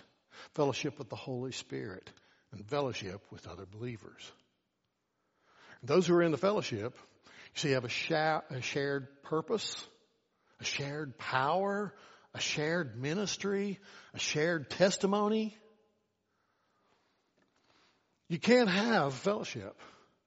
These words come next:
without salvation. You can't have, you can't have salvation with God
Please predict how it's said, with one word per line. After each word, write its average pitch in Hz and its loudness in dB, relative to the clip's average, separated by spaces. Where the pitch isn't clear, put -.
without 139 0
salvation. 143 0
You 165 6
can't 165 8
have, 190 2
you 165 -6
can't 196 2
have 160 2
salvation 180 4
with 165 -2
God 156 4